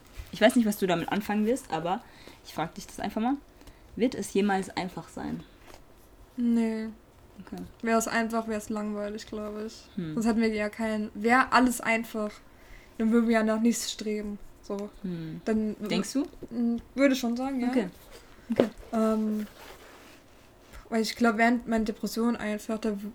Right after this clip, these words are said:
Speaker 2: wär mir das Thema auch nicht so wichtig, glaub ich.
Speaker 1: Was ist für dich einfach oder was bedeutet einfach für dich?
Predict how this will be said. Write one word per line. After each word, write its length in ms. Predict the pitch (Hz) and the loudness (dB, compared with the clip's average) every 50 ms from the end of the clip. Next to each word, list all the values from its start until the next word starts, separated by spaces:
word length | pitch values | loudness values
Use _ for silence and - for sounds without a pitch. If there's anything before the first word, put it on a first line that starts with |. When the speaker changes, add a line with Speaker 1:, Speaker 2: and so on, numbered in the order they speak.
| - - - - | -14 -18 -10 -4
Speaker 2:
wär 160 | 240 233 226 | 0 4 4
mir 60 | 226 226 | 6 6
das 100 | 208 - | 4 4
Thema 200 | - 240 226 220 | 4 4 4 4
auch 40 | |
nicht 120 | 214 214 208 | 2 2 0
so 120 | 220 202 | -2 -4
wichtig, 280 | 196 202 - - - - | -4 -6 -8 -10 -12 -10
glaub 260 | - - - - - | -10 -8 -8 -8 -8
ich. 200 | - 233 - - - - - - - - | -10 -12 -14 -16 -20 -20 -14 -10 -10 -6
Speaker 1:
Was 200 | - 202 208 - | -4 -4 -4 -4
ist 80 | - - | -6 -8
für 120 | - - | -6 -4
dich 220 | 185 180 170 - - | -4 -4 -4 -2 -2
einfach 420 | 165 170 175 170 - - 156 156 - | -2 0 -2 -4 -6 -8 -8 -8 -6
oder 160 | 151 160 147 | -6 -6 -6
was 140 | 156 156 - | -6 -8 -8
bedeutet 420 | - 151 160 156 160 - - - | -6 -4 -4 -4 -6 -8 -8 -6
einfach 300 | 131 147 156 - - 156 | -4 -4 -4 -6 -10 -16
für 140 | - - - | -14 -12 -10
dich? 260 | - 160 165 - - | -10 -8 -10 -10 -12